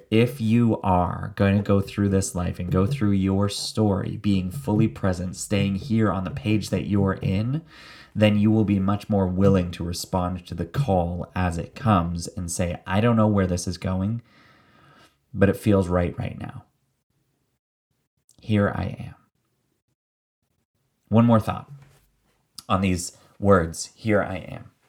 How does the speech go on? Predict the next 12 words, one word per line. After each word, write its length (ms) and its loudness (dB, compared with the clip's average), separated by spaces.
And 120 -2
the, 140 4
the, 380 2
the, 440 4
um, 240 -8
value 600 0
of 160 -12
having 380 -2
them, 260 -12
as 240 -2
I've 180 -4
described, 640 -4